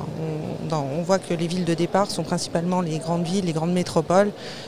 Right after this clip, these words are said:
du fait du stress, des problèmes de transport, euh, qui est d'a-, <laughs> relativement d'actualité. Euh, et puis donc, euh, pas forcément pour changer de, de métier. Donc il faut, il faut passer ce cap,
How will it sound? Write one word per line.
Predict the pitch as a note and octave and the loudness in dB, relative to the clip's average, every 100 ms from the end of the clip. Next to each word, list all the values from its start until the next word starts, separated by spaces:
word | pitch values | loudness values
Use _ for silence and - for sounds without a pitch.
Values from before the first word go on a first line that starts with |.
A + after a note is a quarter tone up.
| - | -12
du | D#3+ | -8
fait | - D#3 | -4 -4
du | D#3 | -2
stress, | - - D#3 E3 E3 F3 - | -4 -2 0 2 2 0 -2
des | E3 E3 D#3+ - | -2 0 -2 -2
problèmes | D#3 E3 | 0 0
de | D#3 | 0
transport, | - D#3+ D#3+ - F3+ G3+ F#3+ | -2 0 -2 0 0 0 0
euh, | D3+ D3+ D#3+ D3+ D3+ - | -2 -2 -4 -4 -6 -4
qui | E3+ | -2
est | |
d'a-, | D#3+ D#3+ - | 0 0 0
<laughs> | - - | -2 0
relativement | G3 F3+ - F#3 | 0 0 -2 -2
d'actualité. | F3+ - G3+ F#3 F3+ A3 A#3+ - - - - - - - | -4 -2 -2 0 0 2 0 0 -2 -2 -2 -6 -6 -4
Euh, | F3 E3+ - - | -2 -2 -4 -2
et | - F#3 | 0 2
puis | F#3+ G#3+ | 2 2
donc, | F#3+ F#3+ G3+ - | 4 4 4 6
euh, | F3 E3+ E3+ E3+ D#3+ D#3+ - | 8 10 8 6 2 0 4
pas | G3+ | 4
forcément | G3 - F#3+ G3 | 6 2 2 2
pour | E3+ | 0
changer | - F3 G3 | -2 0 -2
de, | F#3+ F3 E3+ D#3 | -2 -2 -2 -4
de | F#3 | -2
métier. | F#3 E3+ - - - - | -2 -4 -8 -12 -14 -8
Donc | F#3 F#3 F#3 | -4 -4 -4
il | F#3 | -6
faut, | - G3+ G3+ G3+ - - - - - | 0 4 6 4 0 -12 -12 -12 -10
il | F3 | -8
faut | - B3+ | 4 6
passer | B3 A#3+ A#3 | 8 6 2
ce | - | 0
cap, | G#3 E3+ | 0 0